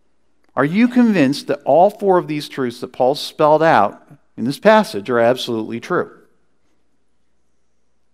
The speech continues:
Now, I'm guessing most of you are saying, "Yeah, Pastor Joe, I'm convinced. I believe these things." Well, that's great. Glad to hear it. Let me ask you this.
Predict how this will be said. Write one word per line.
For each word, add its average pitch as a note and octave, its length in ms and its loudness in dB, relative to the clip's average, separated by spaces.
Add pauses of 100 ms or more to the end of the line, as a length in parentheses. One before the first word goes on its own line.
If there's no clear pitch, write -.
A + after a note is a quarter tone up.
(420)
Now, - 80 -12
I'm A3+ 120 -4
guessing G3 300 -4
most D#3+ 220 0
of - 60 -18
you B2 80 -6
are - 20 -6
saying, C#3+ 320 -6
"Yeah, F#3 220 -8
Pastor A#2+ 340 -6
Joe, D3+ 180 -10
I'm F3 140 -8
convinced. C3+ 540 -10
I F#3+ 80 -10
believe D#3+ 240 -6
these C3+ 180 -12
things." F#3 320 -12 (920)
Well, G2+ 120 -4
that's - 100 -10
great. A#3 320 -4 (340)
Glad C3+ 180 -2
to C#3+ 60 -8
hear C3+ 180 -2
it. - 100 -12 (1700)
Let F#3 140 -4
me A3+ 100 0
ask G#3 240 2
you D3+ 60 -6
this. - 400 -6